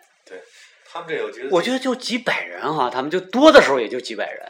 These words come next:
Speaker 1: 他这就有点像那个，有点像那个孙中山拿着脚搞那个黄花岗，
Speaker 2: 哦。
Speaker 1: 七十二烈士似的，
Speaker 2: 哎，
Speaker 1: 对吧？
Speaker 2: 对，嗯，嗯。
Speaker 1: 呃，规模真差不多。他那八十一个人是一上岸的时候就
Speaker 2: 就，就，就遭到，
Speaker 1: 遭到了伏击。
Speaker 2: 嗯，对。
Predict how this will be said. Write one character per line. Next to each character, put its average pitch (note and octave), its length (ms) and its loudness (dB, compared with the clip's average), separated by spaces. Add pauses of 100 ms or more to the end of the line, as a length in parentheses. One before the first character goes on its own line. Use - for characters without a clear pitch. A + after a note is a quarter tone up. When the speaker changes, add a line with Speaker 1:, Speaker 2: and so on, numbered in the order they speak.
(680)
Speaker 1:
他 D#3+ 180 -12
这 D#3 80 -10
就 C#3+ 120 -16
有 C#3 40 -12
点 B2+ 140 -8
像 - 240 -14
那 A#2 80 -14
个， G#2+ 200 -16 (140)
有 C3+ 80 -16
点 A2+ 140 -10
像 A#2+ 180 -14
那 A2+ 60 -14
个 G#2+ 80 -14
孙 C3+ 180 -16
中 C3 80 -14
山 C3 80 -14
拿 B2+ 120 -10
着 C3 60 -14
脚 B2+ 240 -10
搞 E2+ 200 -12
那 G#2+ 60 -16
个 G#2+ 80 -14
黄 A#2 140 -10
花 D3 140 -4
岗， - 160 -14 (280)
Speaker 2:
哦。 C3+ 300 -4
Speaker 1:
七 - 140 -10
十 D3 120 -8
二 C3+ 120 -2
烈 C#3+ 180 -2
士 D#3 200 -10
似 - 60 -16
的， B2 80 -14
Speaker 2:
哎， A#2+ 100 -14
Speaker 1:
对 A2 100 -10
吧？ - 160 -12
Speaker 2:
对， A#2+ 80 -14
嗯， - 240 -18
嗯。 C#3 80 -20
Speaker 1:
呃， C3+ 80 -20 (180)
规 G3 140 -8
模 E3 100 -10
真 G3 140 -8
差 C#3 160 -8
不 - 80 -12
多。 - 260 -18 (480)
他 E3+ 140 -14
那 D#3 100 -4
八 D3 140 -6
十 D#3 140 -10
一 D3+ 100 -16
个 D3 80 -8
人 A#2 160 -8
是 A#2 140 -16
一 A2+ 100 -18
上 A#2 360 -12
岸 C#3+ 180 -8
的 - 80 -16
时 - 120 -18
候 F2+ 200 -16
就 - 100 -16
Speaker 2:
就， D3+ 100 -4
就， B2 180 0
就 A#2+ 60 0
遭 - 20 -
到， C#3 120 0
Speaker 1:
遭 C#3 180 0
到 C#3+ 60 -2
了 C3+ 60 0
伏 C3+ 40 -4
击。 D#3 160 -10
Speaker 2:
嗯， A#2 300 -8
对。 A2 200 -8